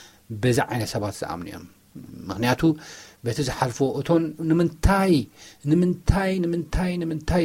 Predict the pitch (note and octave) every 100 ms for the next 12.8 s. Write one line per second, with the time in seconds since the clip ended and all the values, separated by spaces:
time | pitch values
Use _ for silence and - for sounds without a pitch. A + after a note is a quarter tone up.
0 | C3 C#3 C3 A#2+ - - G#2+ G#2+ F#2 -
1 | G2 A#2 A#2+ C3 C#3+ B2+ C3 C#3+ C#3+ -
2 | - - - _ A2+ A2+ A#2+ - - A#2+
3 | A2 G2+ C#3+ - A2+ G#2 A2 G#2+ - G#2+
4 | G2+ G#2 G#2 - A2 A#2+ B2 C3 D3 C#3+
5 | - - - G#2 A2+ A#2 - A2 A#2 A2+
6 | C3 A#2+ - G2+ G#2 A2+ A#2 A2+ A2 G#2+
7 | G#2 A#2+ A2+ A2+ A#2 G2 G#2 A2+ A2+ C3
8 | D3 C3 D#3 F#3 E3+ E3+ E3+ - - -
9 | - - B2 B2+ A#2 B2 - B2 B2+ C3
10 | B2 - G2+ F#2+ G2+ - - G2 G2+ F2+
11 | D#2+ - - F2 D#2+ D#2+ E2+ E2+ E2 F#2
12 | F2 D#2+ E2 E2 C2 C#2+ - G2